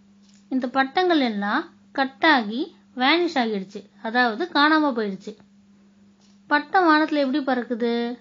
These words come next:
சர்சர்னு, ஃபர்ஃபர்னு சவுண்டு கொடுத்துக்கிட்டே பறக்குது.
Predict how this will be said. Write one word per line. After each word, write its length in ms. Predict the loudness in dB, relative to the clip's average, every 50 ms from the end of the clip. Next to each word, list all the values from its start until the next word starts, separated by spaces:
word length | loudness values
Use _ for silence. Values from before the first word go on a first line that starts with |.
| -16 _ _ _ -10
சர்சர்னு, 640 | -2 0 0 0 0 -2 -2 0 0 0 0 -2 -2
ஃபர்ஃபர்னு 720 | -2 -2 -4 -4 -4 -6 -8 -6 -6 -4 -4 -4 -2 -2 -4 -4 -8 -12 _ _ _ _ _ _ _ -2
சவுண்டு 300 | 0 2 2 2 2 0
கொடுத்துக்கிட்டே 480 | -2 -4 -6 -4 -4 -6 -6 -2 -4 -2
பறக்குது. 420 | -2 -2 -4 -4 -4 -8 -10 -10